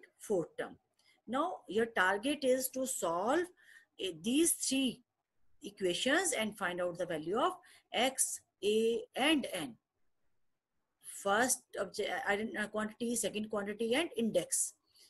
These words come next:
You went, well, you have to find out these three values. What to do? In the previous classes up to tenth class, when you solve two equations, uh, normally you add two equations, subtract two equations, and you will get the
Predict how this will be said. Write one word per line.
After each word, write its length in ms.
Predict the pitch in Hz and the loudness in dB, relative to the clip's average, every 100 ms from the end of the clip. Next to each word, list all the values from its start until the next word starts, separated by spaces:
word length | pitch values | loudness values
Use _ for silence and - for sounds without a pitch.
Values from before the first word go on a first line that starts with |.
| _ - | _ -6
You 120 | 214 | -2
went, 220 | 208 190 180 | -2 -4 -8
well, 180 | 196 | -6
you 160 | 196 233 | -2 0
have 160 | 220 220 | 2 0
to 80 | |
find 220 | 214 175 185 | -2 -2 -2
out 180 | 196 | -4
these 200 | 170 185 | -6 -8
three 320 | - 285 392 392 _ 185 | -4 0 0 -2 _ -6
values. 340 | 151 151 - - - _ | -6 -6 -14 -18 -20 _
What 220 | 311 339 | 0 2
to 120 | 330 | 0
do? 200 | 247 214 - _ _ _ _ _ _ _ _ - - - | 0 -2 -4 _ _ _ _ _ _ _ _ -20 -20 -6
In 80 | 214 | 0
the 100 | 254 | 0
previous 420 | 254 247 330 - | 2 2 2 2
classes 360 | 247 185 226 226 | 4 4 2 -2
up 140 | 220 | -2
to 60 | 226 | 0
tenth 300 | 208 202 - | 0 0 -2
class, 360 | 170 185 277 | -2 2 2
when 160 | - 220 | 0 0
you 120 | 220 | 2
solve 340 | 214 202 233 269 - | 2 2 0 0 -2
two 120 | 262 | -2
equations, 800 | 233 - 175 165 202 269 381 - - 240 226 - | -2 0 -2 0 0 2 2 0 -4 -18 -16 -4
uh, 280 | 202 196 196 | -2 0 0
normally 460 | 185 185 220 254 302 | -2 0 2 2 2
you 420 | 247 262 285 294 - - - | 2 2 0 -2 -10 -14 0
add 260 | 196 226 226 | 4 4 2
two 60 | 269 | 0
equations, 760 | 262 247 233 - 240 247 - - - | 2 2 2 2 -2 -2 -6 -10 -8
subtract 540 | 220 220 214 226 - | -8 0 0 0 0
two 60 | 233 | -2
equations, 680 | 226 226 214 226 233 269 - | 2 4 4 2 0 -2 -2
and 180 | 208 | -4
you 80 | 202 | -2
will 100 | 202 | -2
get 200 | 180 170 | -2 -2
the 100 | - | -2